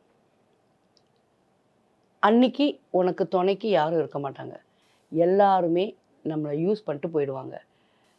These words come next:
உன்னை நீ நியாயப்படுத்திக்கிறத கம்மி பண்ணு. இது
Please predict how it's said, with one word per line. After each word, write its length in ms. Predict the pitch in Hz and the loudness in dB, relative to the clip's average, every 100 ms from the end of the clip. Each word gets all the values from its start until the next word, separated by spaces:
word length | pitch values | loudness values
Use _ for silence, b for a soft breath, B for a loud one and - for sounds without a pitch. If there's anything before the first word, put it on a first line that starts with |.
| _ _ _ _ _ _ _ _ _ - - | _ _ _ _ _ _ _ _ _ -20 -2
உன்னை 260 | 208 226 | 2 6
நீ 160 | 214 190 | 6 6
நியாயப்படுத்திக்கிறத 840 | 175 180 226 208 160 165 165 160 185 | 4 4 4 4 4 4 2 4 2
கம்மி 220 | 165 185 | 0 -2
பண்ணு. 300 | - - - - _ _ _ _ _ _ _ _ _ _ - | -2 -4 -6 -14 _ _ _ _ _ _ _ _ _ _ -6
இது 460 | 190 190 254 262 | -2 2 2 0